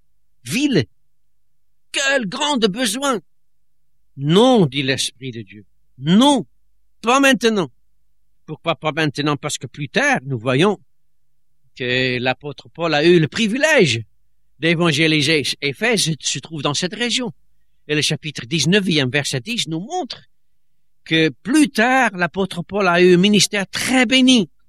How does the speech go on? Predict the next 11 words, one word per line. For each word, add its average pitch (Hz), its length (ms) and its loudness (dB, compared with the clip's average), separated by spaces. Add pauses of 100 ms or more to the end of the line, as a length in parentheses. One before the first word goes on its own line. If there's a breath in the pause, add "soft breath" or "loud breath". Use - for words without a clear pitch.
(840)
Voilà 151 240 0
un 165 60 -2
principe 151 500 -8 (420)
qui 135 140 -6
nous 139 220 -2
est 139 160 0 (120)
enseigné 180 640 2
ici. - 300 -6 (840)
Ce - 180 -8
n'était 143 280 -4 (180)
pas 220 220 0